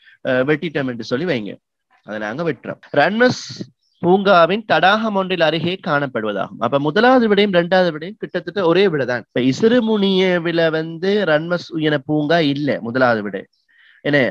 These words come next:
அப்ப இசுருமுனிய விஹாரைக்கு அருகே தான் காணப்படுது. என்ன, அப்ப நாங்க அதையும்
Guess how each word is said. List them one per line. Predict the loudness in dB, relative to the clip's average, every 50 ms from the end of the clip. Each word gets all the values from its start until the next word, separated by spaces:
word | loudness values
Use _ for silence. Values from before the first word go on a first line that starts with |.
| -2
அப்ப | -6 -6 -4 -4 -4 -4
இசுருமுனிய | -6 -8 -6 -4 -2 0 0 2 2 2 4 4
விஹாரைக்கு | 4 2 2 4 4 4 4 2 0 _ -4 -6 -4
அருகே | -2 0 2 4 4 4 4 2 2
தான் | 0 -2 -6 -4
காணப்படுது. | -4 -4 -4 -4 -6 -10 -12 -14 -14 -16 -20 -20 _ _ _ _ _ _ _ -8
என்ன, | -4 -2 -2 -2 -4 -6 -12 -20 -20 -8 -6
அப்ப | -4 -2 0
நாங்க | 0 0 2 2 2
அதையும் | 4 4 4 4 2